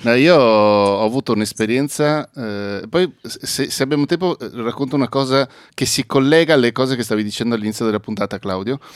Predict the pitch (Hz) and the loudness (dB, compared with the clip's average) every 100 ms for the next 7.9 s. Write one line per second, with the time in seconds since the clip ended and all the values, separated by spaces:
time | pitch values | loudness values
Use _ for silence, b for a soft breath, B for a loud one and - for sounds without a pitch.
0 | B B - 107 101 101 139 135 117 110 | B B -2 0 2 2 2 2 -2 0
1 | 135 143 135 113 107 - 127 131 - 156 | -2 0 0 0 -2 -4 -6 -6 -4 -2
2 | 135 110 104 104 98 101 104 - 98 113 | -2 -2 -2 -2 -2 -4 -6 -6 -4 -2
3 | 135 - 127 - - 98 95 95 95 - | -4 -6 -8 -8 -8 -6 -4 -4 -6 -6
4 | 104 107 107 104 101 95 - 123 135 147 | -4 -4 -4 -4 -2 -4 -8 -10 -6 -4
5 | 147 147 123 139 143 143 120 107 95 - | -4 -4 -2 0 0 0 -2 -6 -10 -14
6 | b b 113 113 120 123 117 107 104 107 | b b -6 -2 -2 -2 -2 -4 -2 -2
7 | 104 101 104 113 120 123 117 143 | -2 -2 -2 -2 -2 0 0 -2